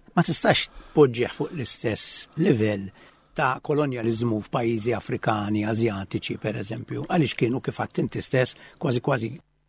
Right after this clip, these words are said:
bdewhom mix-xejn, qed nesaġerawha.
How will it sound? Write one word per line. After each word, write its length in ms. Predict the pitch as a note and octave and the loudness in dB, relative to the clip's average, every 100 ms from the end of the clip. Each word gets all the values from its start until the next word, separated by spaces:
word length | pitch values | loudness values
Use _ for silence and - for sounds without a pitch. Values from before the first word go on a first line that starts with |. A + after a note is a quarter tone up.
| _ - | _ -14
bdewhom 480 | B2 C#3 B2+ B2 A#2+ | -2 0 2 0 -6
mix-xejn, 460 | A2+ - F#3 G2 - _ - - | -6 0 0 0 -6 _ -20 -16
qed 260 | B2 C#3 - | -12 -8 -6
nesaġerawha. 760 | B2+ C3+ A2+ B2+ A2 F2 C#2+ | -4 -2 0 2 2 0 -2